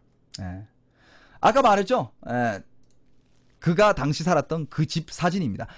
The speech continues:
아직도 지금 이대로 보존돼 있어요. 예. 이 이야기도, 어, 이 이야기도 여러분들 드라마로 제작이 됐습니다. 이거 실화예요. 이 실화입니다. 이 이야기도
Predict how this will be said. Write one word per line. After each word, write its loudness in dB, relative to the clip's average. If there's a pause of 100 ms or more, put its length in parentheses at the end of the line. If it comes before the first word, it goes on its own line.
(220)
아직도 0
지금 -2
이대로 2
보존돼 0
있어요. -6 (560)
예. -8 (1400)
이 0
이야기도, 0 (1500)
어, 0
이 0
이야기도 2
여러분들 -2
드라마로 2
제작이 0
됐습니다. -4
이거 -4
실화예요. -2 (1800)
이 -2
실화입니다. 0
이 -6
이야기도 0